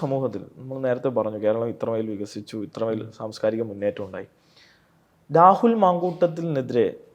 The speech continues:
ജനാധിപത്യപരമായി സംഘടിപ്പിക്കാവുന്ന മുഴുവൻ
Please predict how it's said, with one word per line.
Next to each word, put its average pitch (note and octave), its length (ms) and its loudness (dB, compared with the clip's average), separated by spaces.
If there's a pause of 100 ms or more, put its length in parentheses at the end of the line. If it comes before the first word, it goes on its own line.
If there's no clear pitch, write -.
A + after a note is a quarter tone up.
(160)
ജനാധിപത്യപരമായി E3+ 1300 6 (140)
സംഘടിപ്പിക്കാവുന്ന B2+ 880 0 (140)
മുഴുവൻ C#3+ 360 4